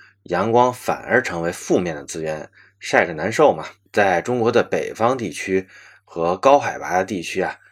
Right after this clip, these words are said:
阳光在多数的情况下是一个正面的资源。在前工业时代，在人类历史上的多数时间呢，直接的日照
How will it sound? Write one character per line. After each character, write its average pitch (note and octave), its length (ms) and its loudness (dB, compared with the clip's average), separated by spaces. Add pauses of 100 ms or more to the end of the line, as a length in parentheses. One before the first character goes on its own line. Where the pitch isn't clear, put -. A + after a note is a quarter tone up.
(200)
阳 F#2+ 220 0
光 A#2+ 220 6
在 - 340 -4
多 C#3+ 220 8
数 C3+ 120 -2
的 D#2+ 140 -4
情 D#2+ 180 -10
况 E2+ 180 -6
下 E2+ 240 -4 (280)
是 - 280 -6
一 E2 60 -8
个 F2+ 120 -4
正 G2+ 360 2
面 E2+ 200 -6
的 - 100 -20
资 D2+ 240 -12
源。 C2 260 -14 (320)
在 F2+ 180 -2
前 A#2 340 -2
工 F3 160 6
业 G#2+ 100 8
时 - 160 -6
代， F2 300 -2 (160)
在 E2+ 220 -2
人 F2 240 -4
类 B2 140 6
历 C3 140 0
史 - 140 -6
上 E2 160 -8
的 E2+ 80 -4
多 C#3+ 180 6
数 C#3+ 140 0
时 - 180 -8
间 B2 240 0
呢， A2 140 -4 (260)
直 B2 280 2
接 D3 160 6
的 B2 100 6
日 G2+ 140 0
照 F2+ 340 4